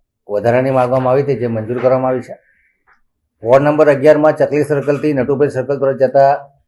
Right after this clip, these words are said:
રસ્તા ઉપર અરુણ-, અરુણદીપ કોમ્પ્લેક્સ પહેલા હયાત ગ્રે-, ગ્રે-, અ, ગ્રેવિટી નળિકામાં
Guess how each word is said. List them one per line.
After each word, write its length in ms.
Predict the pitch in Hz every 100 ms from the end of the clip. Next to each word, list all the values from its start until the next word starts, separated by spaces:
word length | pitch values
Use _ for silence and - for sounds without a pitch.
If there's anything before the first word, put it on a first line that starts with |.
| -
રસ્તા 260 | 120 -
ઉપર 300 | 135 127 151
અરુણ-, 420 | 117 113 123 139 - 120
અરુણદીપ 680 | 123 160 165 135 147 - _
કોમ્પ્લેક્સ 380 | 123 120 135 - - -
પહેલા 400 | 120 139 110 90
હયાત 220 | 104 143 156 - _
ગ્રે-, 200 | 117 139
ગ્રે-, 500 | 135 127 123 131 147
અ, 260 | 123 123 127 165 - 110
ગ્રેવિટી 400 | 113 131 131 139
નળિકામાં 540 | 120 135 139 139 104